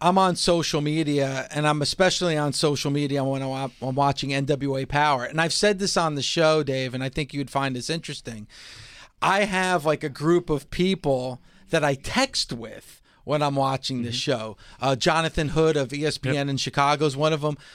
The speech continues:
Speaker 1: Uh, Bully's good friend, uh, Dave Snake Sabo of Skid Row is one of those people.
Speaker 2: Mm-hmm.
Speaker 1: And during the show, all we do is, like, text back and forth about, I mean, 'cause it's,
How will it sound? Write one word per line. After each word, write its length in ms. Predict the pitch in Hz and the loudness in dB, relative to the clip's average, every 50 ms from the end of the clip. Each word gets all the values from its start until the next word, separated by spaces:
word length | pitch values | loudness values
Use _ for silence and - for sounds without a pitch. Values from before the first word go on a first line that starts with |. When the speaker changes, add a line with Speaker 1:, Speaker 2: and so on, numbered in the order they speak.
| - - | -18 -4
Speaker 1:
Uh, 140 | - 135 135 | 0 0 0
Bully's 400 | 127 110 156 156 160 165 160 139 | 2 2 2 2 2 2 0 0
good 180 | - - 160 139 | 0 0 0 0
friend, 320 | - - 151 147 143 143 135 | 2 0 0 2 0 0 0
uh, 300 | 131 131 131 127 131 127 - - - | 0 0 0 0 -2 -6 -10 -6 0
Dave 280 | 160 156 160 156 - | 2 4 4 4 2
Snake 280 | - - 156 147 147 - | 0 0 0 0 0 0
Sabo 520 | - - 160 151 151 156 139 165 156 151 | 0 2 2 2 2 2 2 2 2 2
of 100 | 139 123 | 2 0
Skid 260 | - - - 156 156 139 | -4 -4 0 0 0 2
Row 440 | 135 135 139 143 147 151 156 151 | 2 4 4 4 6 4 4 2
is 100 | 143 120 | 0 -2
one 160 | 139 147 151 151 | 0 0 0 2
of 60 | 147 | 2
those 200 | 151 151 147 - | 2 2 0 0
people. 420 | - 180 175 175 104 180 180 160 | 0 2 2 2 4 2 2 0
Speaker 2:
Mm-hmm. 180 | - - - - - | 0 -8 -18 -10 -4
Speaker 1:
And 260 | - 190 185 170 143 | -2 0 0 0 2
during 420 | - 180 165 180 196 208 208 202 202 | 2 2 4 4 4 4 2 2 0
the 80 | 196 | 0
show, 640 | 180 - - 214 214 202 180 143 123 117 117 113 - _ - - - - | 0 0 2 4 4 6 4 4 2 -2 -8 -10 -14 _ -20 -16 -2 2
all 240 | 170 180 190 196 190 | 6 6 6 6 6
we 140 | 202 190 | 4 2
do 200 | 147 180 185 175 | 4 4 4 6
is, 120 | 156 139 - | 4 4 2
like, 160 | 147 143 131 | 0 0 0
text 400 | - - - 185 175 170 - - | -2 -4 0 0 0 0 -2 -2
back 300 | - 175 156 156 147 - | 0 0 2 2 0 -2
and 120 | 160 143 131 | -4 -6 -4
forth 300 | - 165 170 165 156 - | -2 0 2 2 2 0
about, 320 | 139 131 139 131 135 - - - - - - - - _ _ _ _ _ _ _ - | 2 2 2 0 0 -4 -12 -16 -20 -20 -20 -20 -20 _ _ _ _ _ _ _ -2
I 80 | - 202 | 0 0
mean, 140 | 202 185 | 0 0
'cause 240 | - 226 214 170 175 - | 0 0 0 0 0 2
it's, 200 | - 202 196 - | 2 2 2 2